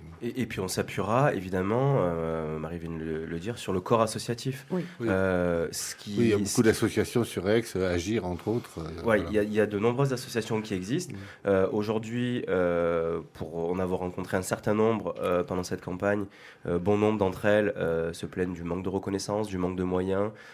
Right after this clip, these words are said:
Speaker 1: euh, de, voire de la suppression de certaines subventions, de
Speaker 3: Mm.
Speaker 1: suppression de locaux. Euh, et, et, et c'est aussi ça une municipalité, c'est-à-dire d'être capable,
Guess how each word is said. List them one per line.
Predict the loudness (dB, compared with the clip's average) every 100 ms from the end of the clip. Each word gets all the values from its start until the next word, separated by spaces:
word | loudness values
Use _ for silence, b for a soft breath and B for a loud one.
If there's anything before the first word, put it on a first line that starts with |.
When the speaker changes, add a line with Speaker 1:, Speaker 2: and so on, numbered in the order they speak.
| B
Speaker 1:
euh, | -2
de, | 0 -4 -8 0
voire | 4 4
de |
la | 4
suppression | 0 -2 -4 -2 0
de | 0 0
certaines | -2 -6 -6
subventions, | -2 -2 0 -2
de | -2
Speaker 3:
Mm. |
Speaker 1:
suppression | -4 -2 -2 0
de | 2
locaux. | 4 4 4 4 2 B B B B
Euh, | 6 8 6 6
et, | 4
et, | 4 2 2 0 0 -2
et |
c'est | 2 2
aussi | 2
ça | 2 4
une | 6
municipalité, | 2 2 2 4 0
c'est-à-dire | 2 4
d'être | 4
capable, | 4 2 4 4 2